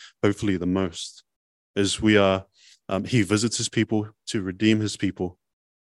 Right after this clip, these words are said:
so that we can serve him and share him. And I wanted to emphasize the sharing part in serving him because that's what Zechariah is doing.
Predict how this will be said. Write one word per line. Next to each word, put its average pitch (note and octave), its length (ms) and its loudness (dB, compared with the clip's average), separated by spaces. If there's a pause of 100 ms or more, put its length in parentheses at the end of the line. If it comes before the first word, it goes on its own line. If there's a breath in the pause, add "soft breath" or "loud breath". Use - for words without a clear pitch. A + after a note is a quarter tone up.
so G#2 240 2
that F2+ 220 -2 (520)
we G2+ 180 -2
can F2 440 -4 (880)
serve G#2+ 420 2
him B2 280 0 (460)
and F2 180 -8
share F#2 300 0
him. D#2 240 -12 (840)
And F#2+ 140 -2
I - 20 2
wanted A#2 300 2
to G#2 120 -2
emphasize G#2+ 480 -2
the G2 80 -2
sharing G#2 540 0
part - 320 -8 (360)
in F#2+ 140 0
serving F#2+ 380 2
him F2+ 160 0
because F#2 420 -6 (360 soft breath)
that's A2 200 0
what G#2+ 100 0
Zechariah F#2+ 600 -2
is F2 180 -10
doing. D#2+ 280 -12